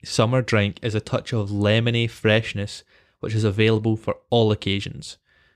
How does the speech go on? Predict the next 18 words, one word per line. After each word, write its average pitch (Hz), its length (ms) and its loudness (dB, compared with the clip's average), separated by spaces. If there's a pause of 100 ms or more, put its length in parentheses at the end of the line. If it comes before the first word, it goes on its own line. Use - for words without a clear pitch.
(220)
The 110 140 2
enjoyability 117 840 0 (220)
doubles 104 480 -2
when 107 200 -2
it 101 80 -2
is 104 120 -4
lovely 107 400 2
and 104 100 0
sunny. 98 400 -2 (380)
There 107 100 4
is 104 140 2
no 110 180 4
better 104 280 2
option 104 520 -4 (180)
than 98 140 -2
a 95 60 0
Fanta 95 480 -2
Lemon. 87 340 -6